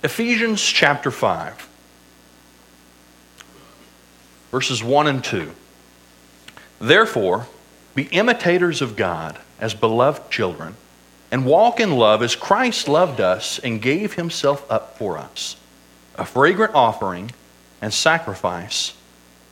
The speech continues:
to God." We've been called to be imitators of God, to, to seek to look like him. I wonder,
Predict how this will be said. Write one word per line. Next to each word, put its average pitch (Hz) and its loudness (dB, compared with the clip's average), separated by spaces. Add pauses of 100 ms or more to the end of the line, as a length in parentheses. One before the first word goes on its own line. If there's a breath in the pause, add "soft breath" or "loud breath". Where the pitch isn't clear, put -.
(120)
to 110 -6
God." 85 -8 (3250)
We've 196 0
been 202 0
called 233 2
to 151 -4
be 151 0 (640)
imitators 131 -2 (560)
of 101 -10
God, 82 -4 (360)
to, 170 -4
to 156 -4
seek - -2
to 165 -4
look 156 -2
like 117 0
him. 80 -10 (3500 loud breath)
I 190 4
wonder, 220 0